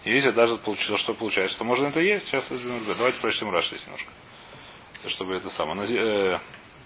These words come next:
Вашлиши шерхулин нейхар бы назид адема. Длинные строчки Раши. Не очень длинные, но такие, половины. Э, шлиши шерхулин нейхар бы назид адема. Говорит Раши. Бетавши шитрума муревес бой. Кигон,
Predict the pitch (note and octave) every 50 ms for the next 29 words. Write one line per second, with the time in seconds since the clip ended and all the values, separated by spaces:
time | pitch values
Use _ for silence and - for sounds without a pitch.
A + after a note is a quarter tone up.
0 | - - - - - - - - - - - - - - - - - - - -
1 | - - - G#2 G#2+ - E3+ F3 - D3+ B2 - B2+ G#2+ - - C3+ D#3 F#3+ G3+
2 | G3+ F#3+ - C3+ B2 A#2 - - D#3+ E3 D#3 C#3+ B2+ B2 A#2 B2+ B2+ B2+ B2 A2
3 | A2 G2 E2 C#2+ - - - - - - - - G#2+ A#2 B2+ C3 A#2+ A2 - -
4 | A2+ G2 - - - F#2 F2 D#2+ - - - - - - - G#2 G#2 G#2 - A2+
5 | A2+ B2+ C3 A#2 F#2 F#2 G2 F2 E2+ - - G2 F#2+ F#2 D#2+ C#2 - - - -
6 | - - - - - - - - - - - A2+ A2 A2 G#2+ G#2 G#2 G#2 - -
7 | - G#2 - - - F3 F#3+ - - C#3+ - C3 A#2+ - - F3+ G#3+ G3+ E3+ D3
8 | C3 A#2+ - E3 E3+ D#3 D3 C#3 C3 A#2+ C3+ C3+ C3 C3+ A#2+ A2 F#2+ E2+ D#2+ C#2+
9 | - - - - - - A#2 A#2+ A2+ G#2 G2 F2+ F2 - - D3+ F3+ - - -
10 | - - - - - - - - - - - - - - - - A#2+ A#2+ - -
11 | F3 G#3 F#3 - - - C#3 B2+ G2+ - - - - C3 A#2+ - - D#3 E3+ F3
12 | E3 D#3 C#3+ C#3 C3+ C3+ C3+ C3+ B2 A2+ G2+ F#2+ F2+ F2+ E2 - - - - -
13 | - - - - - - - - - - - C#3 B2+ A2+ G2+ G2+ G#2+ B2